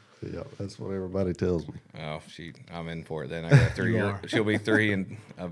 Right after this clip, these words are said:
Speaker 2: less than a week,
Speaker 3: It's
Speaker 2: and
Speaker 3: coming. All those jokes you've made are about to come full circle on you, buddy.
Speaker 2: <laughs> Oh, well. We'll see what happens.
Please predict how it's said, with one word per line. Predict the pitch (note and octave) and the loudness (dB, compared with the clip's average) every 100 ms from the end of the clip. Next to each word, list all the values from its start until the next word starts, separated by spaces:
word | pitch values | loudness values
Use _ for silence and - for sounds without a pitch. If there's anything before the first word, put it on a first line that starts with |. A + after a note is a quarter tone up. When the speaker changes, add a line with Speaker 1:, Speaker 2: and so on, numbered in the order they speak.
| - | -2
Speaker 2:
less | G2 G#2 | -2 -2
than | F#2 | -2
a | F2+ | -2
week, | G2 F2+ - | -2 -2 -4
Speaker 3:
It's | A#2+ | -6
Speaker 2:
and | D#2+ | -2
Speaker 3:
coming. | A2 G#2 F#2+ G#2+ | -4 -4 -6 -4
All | A#2 | -2
those | A#2+ A#2+ | 0 0
jokes | A2 A#2 A#2 | 0 -2 -2
you've | A#2 G#2+ | -6 -4
made | G#2 | -4
are | G#2 | -6
about | G2+ G#2+ | -6 -8
to | G#2 | -8
come | A2 G#2 | -8 -6
full | A2 | -6
circle | G#2 A2 G#2 G2 | -6 -6 -6 -8
on | G2 | -10
you, | F#2+ | -10
buddy. | G2 G#2+ - - - - | -10 -12 -14 -20 -14 -4
Speaker 2:
<laughs> | A#2 D#2 | -4 -2
Oh, | G2 | -6
well. | D#2 D#2+ - - _ - | -6 -12 -16 -20 _ -14
We'll | - E2+ D#2+ | -6 -4 -4
see | - | -6
what | E2 - | -8 -8
happens. | E2 - - | -10 -12 -12